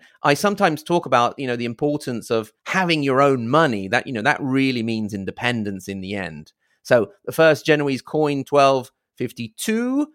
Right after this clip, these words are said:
although it never reached the importance that the, that the Florence would. Then Genoa started to experiment a bit with, uh, another kind of diarchy,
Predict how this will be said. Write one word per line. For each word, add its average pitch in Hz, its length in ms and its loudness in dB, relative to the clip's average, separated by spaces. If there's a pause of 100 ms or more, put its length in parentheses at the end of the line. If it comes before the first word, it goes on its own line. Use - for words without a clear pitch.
(240)
although 156 220 4
it 143 80 0
never 151 200 0
reached 143 280 0
the 127 80 0
importance 120 880 2
that 120 240 -6
the, 101 340 -2
that 107 120 -8
the 104 40 -10
Florence 117 540 -2
would. 123 320 -4 (340)
Then 285 380 2
Genoa 254 300 2
started 220 360 0
to 196 80 -4
experiment 180 840 -2
a 147 40 -2
bit 160 240 0
with, 131 320 -2
uh, 120 260 4
another 170 280 0
kind 135 360 -4
of 117 160 -6
diarchy, 151 920 4